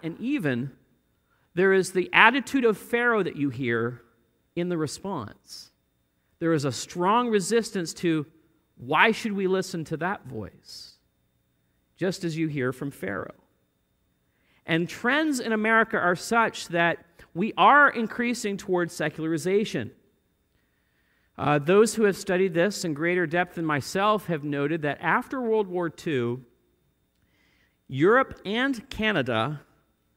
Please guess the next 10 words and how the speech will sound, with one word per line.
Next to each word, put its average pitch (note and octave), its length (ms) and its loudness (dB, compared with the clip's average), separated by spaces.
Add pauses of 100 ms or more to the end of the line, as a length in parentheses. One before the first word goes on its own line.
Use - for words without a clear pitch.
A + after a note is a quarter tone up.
(680)
dropped D#3+ 720 8 (200)
off G3+ 520 4
very E3+ 520 -2
fast. - 760 -8 (400)
The D3 160 -4
anomaly, B3 640 -2
too, A3 440 -6 (880)
was F3+ 200 2
the F#3+ 100 -6
America. F3 600 -2